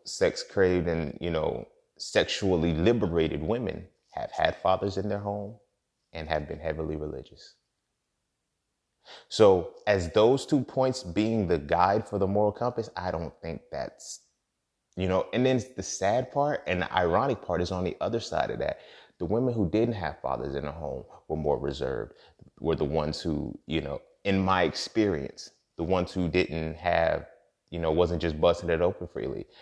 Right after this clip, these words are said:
the ones who actually had some kind of reserve, the women who didn't really fuck with religion heavy, you know, they seem to not get wrapped up in that shit anymore. So it's like, I get it. It sounds good talking about it on paper, but I have to go off the reality that I've lived.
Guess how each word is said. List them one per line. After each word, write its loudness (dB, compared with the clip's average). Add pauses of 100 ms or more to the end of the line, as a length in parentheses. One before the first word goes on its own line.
(140)
the -4
ones 0
who -4
actually -2
had 0
some -8
kind -10
of -12
reserve, -4 (200)
the -2
women 2
who 0
didn't -2
really -2
fuck -8
with -4
religion -4
heavy, -2 (540)
you -2
know, -2 (300)
they 4
seem 0
to 0 (280)
not -2 (120)
get 2
wrapped 0
up 0
in 4
that 0
shit -8
anymore. -6
So 6
it's 0
like, 4 (1000)
I 0
get 4
it. 2
It -2
sounds 2
good 2
talking 2
about 2
it 0
on -6
paper, 0
but 0
I 6
have 0
to -2
go 4
off 0
the -6
reality 0
that -2
I've -4
lived. -2